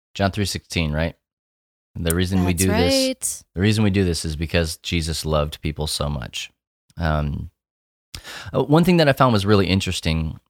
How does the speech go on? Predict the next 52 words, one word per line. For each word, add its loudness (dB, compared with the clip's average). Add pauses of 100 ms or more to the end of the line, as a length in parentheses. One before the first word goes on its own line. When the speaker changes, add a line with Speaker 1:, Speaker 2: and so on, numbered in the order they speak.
Speaker 1:
and 2
I, 4
I'll 4
go 6
ahead 6
and 4
hit 6
on 4
this 0
because -4
I 0
haven't 0
mentioned -2
it -8
yet, -4
but -8
the -4
reason 0
that -2
we're -2
talking -4
about -4
this, -8 (520)
um, 0
is -6
not 0
just -4
because -2
of -4
Love 0
Thy -2
Nerd -4
and -4
all -4
that -6
stuff, -8 (460)
but 2
our, 2
our 2
whole -2
church -4 (440)
is -4
going 0
through -2
a -4
thing -4
that -2
we're -4
calling -4
Excited -4
to -8
Share. -6